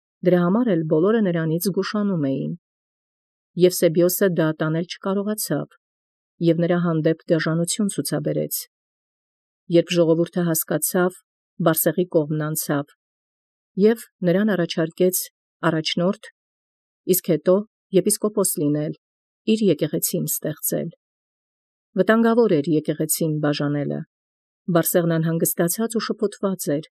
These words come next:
Այդ դժվար ժամին հասավ Գրիգորը։ Նա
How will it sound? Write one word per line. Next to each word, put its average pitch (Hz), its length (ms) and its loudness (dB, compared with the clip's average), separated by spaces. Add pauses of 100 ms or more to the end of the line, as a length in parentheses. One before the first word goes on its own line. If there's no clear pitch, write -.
(680)
Այդ 165 180 -2
դժվար 165 440 0
ժամին 175 480 2 (480)
հասավ 156 420 -2
Գրիգորը։ 160 580 -4 (1080)
Նա 190 180 2